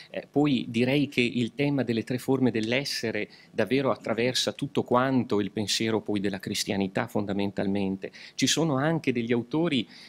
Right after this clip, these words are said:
eh, che a mio giudizio attendono anche di essere riconosciuti in questa articolazione concettuale. Ne cito uno, Campanella, per esempio, no? Eh, e la sua metafisica andrebbe forse, andrebbe forse rieditata, e, ma, ma per dire, insomma, ecco.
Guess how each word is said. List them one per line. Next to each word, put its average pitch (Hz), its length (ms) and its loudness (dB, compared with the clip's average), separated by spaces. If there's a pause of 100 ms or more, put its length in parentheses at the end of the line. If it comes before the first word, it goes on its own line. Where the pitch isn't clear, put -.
(100)
eh, 120 220 -2
che - 120 0
a 131 60 4
mio 143 200 4
giudizio 135 440 0
attendono 127 460 2
anche 139 280 0
di 117 100 -4
essere 117 320 -2
riconosciuti 107 680 -4
in 104 80 0
questa - 260 -2
articolazione 104 720 -2
concettuale. 104 540 0
Ne 113 100 2
cito - 260 0
uno, 101 160 4
Campanella, 104 760 -4
per 98 160 -4
esempio, 101 460 -4
no? 110 180 -4 (480)
Eh, - 260 -2
e - 300 -2
la 110 160 -2
sua 123 260 4
metafisica 113 800 0
andrebbe 107 340 0
forse, 104 640 0
andrebbe 113 340 0
forse 113 320 -2
rieditata, 107 800 0
e, 98 300 -4
ma, 107 200 0
ma 120 120 2
per 113 320 -8
dire, 127 320 -2
insomma, 107 340 0
ecco. 120 220 -4